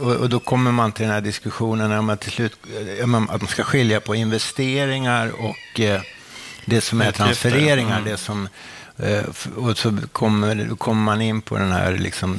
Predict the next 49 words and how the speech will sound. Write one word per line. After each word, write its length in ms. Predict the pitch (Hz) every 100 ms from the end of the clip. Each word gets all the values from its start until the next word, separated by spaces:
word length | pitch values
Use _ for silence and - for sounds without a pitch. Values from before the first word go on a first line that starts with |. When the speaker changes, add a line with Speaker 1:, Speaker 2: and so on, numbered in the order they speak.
| 101
Speaker 1:
de 160 | 101
här 120 | 98 95
lite 260 | 101 -
mer 160 | 104 98
nyliberala 800 | 101 98 92 90 92 98 98 95
ekonomerna 520 | 90 95 95 90 90
som 140 | - 92
säger, 200 | 107 98
ja, 80 |
men 260 | 110 113 117
då 80 | 117
kommer 260 | - 120
politikerna, 800 | 110 107 104 101 - 82 104 95
public 380 | 92 101 92 90
choice, 340 | - 104 107 -
då 100 | 113
kommer 220 | 123 127
de 160 | 117
vilja 180 | 110 110
få 200 | - 104
allt 600 | 120 117 117 113 - -
till 180 | - 107
att 60 | 95
bli 220 | 92 92
investeringar. 960 | 95 90 - 127 131 120 104 90 76 - - - - -
Och, 140 | 113 110
och, 320 | 120 - 113
och, 240 | 107 - -
och, 260 | 117 110 -
men 240 | 113 113 107
så 160 | 135
är 200 | 151 208
det 60 | 143
ju 120 | 92
inte. 260 | 90 - 104
Det 180 | 120
finns 300 | 110 135 120
ju 60 | 110
vissa 340 | 113 107 - 120
saker 380 | - 98 - 101
som 180 | -
är 40 | 101
ganska 300 | 113 101 92
tydligt. 500 | - 139 98 131 113
Det, 200 | 90 90
det 80 | 101
här 180 | 135
är 40 | 104
investeringar. 920 | 92 85 - 123 131 110 87 - 101